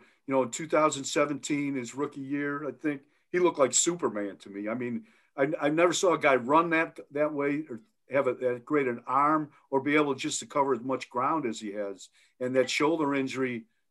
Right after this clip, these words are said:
to me, just set him back, and he still hasn't recovered from that. And, uh, so we've, you know, he showed some, he showed some offense in, sp-, you know, in the summer camp when, when they trained in, at Progressive Field,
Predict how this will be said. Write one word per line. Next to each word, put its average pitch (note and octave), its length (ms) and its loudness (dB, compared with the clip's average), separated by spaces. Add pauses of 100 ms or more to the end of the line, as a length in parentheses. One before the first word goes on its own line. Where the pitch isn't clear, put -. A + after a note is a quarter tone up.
to C3 120 -6
me, D3+ 260 0
just C3 340 -4
set D3 200 0
him B2+ 180 -6
back, D#3 300 -2
and C3 80 -6
he A#2 60 -6
still D#3 340 -2
hasn't C#3 240 -4
recovered C#3+ 520 -4
from F#2+ 200 -18
that. G2 260 -16 (460)
And, B2+ 260 -2
uh, A2+ 280 -2 (460)
so - 240 0
we've, C3+ 240 -2 (280)
you C3+ 80 0
know, B2+ 140 2
he C3+ 300 -2
showed F3 400 4
some, E3+ 300 2
he D#3 40 -12
showed E3 500 0
some F3+ 480 -2
offense E3+ 640 -2 (180)
in, C#3+ 100 -6
sp-, - 300 -10
you C3+ 100 -2
know, C#3 140 2
in C#3 160 -2
the B2+ 60 -2
summer D3+ 340 0
camp D#3 380 -4 (240)
when, C3+ 180 -6
when C3+ 180 -2
they C3 100 2
trained D3 360 0
in, D3 260 -4
at C3+ 140 -2
Progressive C3+ 460 -6
Field, D#3+ 440 0